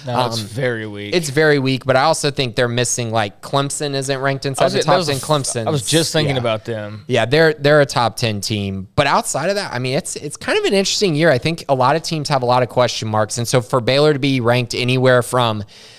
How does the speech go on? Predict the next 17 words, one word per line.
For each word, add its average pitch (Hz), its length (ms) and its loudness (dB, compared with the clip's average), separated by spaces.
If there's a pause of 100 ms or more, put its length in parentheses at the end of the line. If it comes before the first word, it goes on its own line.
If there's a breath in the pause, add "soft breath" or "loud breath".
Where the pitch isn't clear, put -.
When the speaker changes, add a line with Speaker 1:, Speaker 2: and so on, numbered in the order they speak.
(260 loud breath)
Speaker 2:
honestly, 131 540 0
four 139 720 4
to 131 220 -2
about 113 400 -2
ten, 127 480 0
I 123 100 -4
think 131 300 0
it 135 140 -2
is 208 200 -2
the 175 140 -6
sweet 185 320 -6
spot - 260 -4
right 85 220 -6
now, 90 160 -10
I 90 60 -10
would 87 140 -12
say. 65 300 -10